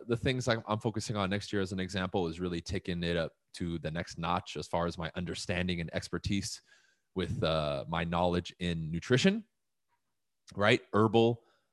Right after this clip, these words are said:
uh, you know, medicines, plants, and that kind of stuff. And obviously my own health. I've been a lot more hardcore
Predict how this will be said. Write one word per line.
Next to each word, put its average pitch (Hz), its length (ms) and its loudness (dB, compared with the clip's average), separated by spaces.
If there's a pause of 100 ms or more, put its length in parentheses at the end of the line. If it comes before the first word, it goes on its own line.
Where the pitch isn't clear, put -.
(120)
uh, 80 400 0
you 87 100 -2
know, 85 120 0
medicines, 107 560 0
plants, 104 400 -2
and 90 80 -2
that 101 140 -2
kind 104 180 -2
of 101 60 -2
stuff. - 480 -2
And 90 100 -8
obviously 92 380 -2
my 87 140 -2
own 87 120 -2
health. 92 400 2
I've 85 140 -4
been 85 200 -6
a - 60 -14
lot 87 220 -4
more 85 180 -6
hardcore 87 600 0